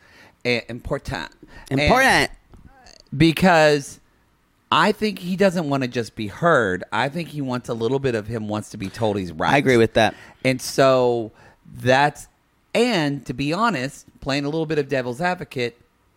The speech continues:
Speaker 1: has Guillermo fully earned that? Because a lot of times he does act like a lost puppy child.
Speaker 2: Yeah.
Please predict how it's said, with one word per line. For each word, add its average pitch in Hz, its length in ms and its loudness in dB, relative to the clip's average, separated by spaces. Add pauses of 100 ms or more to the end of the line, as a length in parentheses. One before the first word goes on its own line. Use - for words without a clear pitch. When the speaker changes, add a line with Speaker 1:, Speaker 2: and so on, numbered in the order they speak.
(460)
Speaker 1:
has 208 360 0
Guillermo 190 480 -4
fully 160 400 -4
earned 123 260 -4
that? - 260 -12 (120)
Because 127 800 -4 (640)
a 95 100 -2
lot 160 260 2
of 202 80 -10
times 175 520 -2 (300)
he 156 200 -6
does 160 520 2
act 151 260 -2
like 120 220 -4
a 120 60 -4
lost 113 520 -4
puppy 110 300 -8
child. - 520 -8
Speaker 2:
Yeah. 135 160 2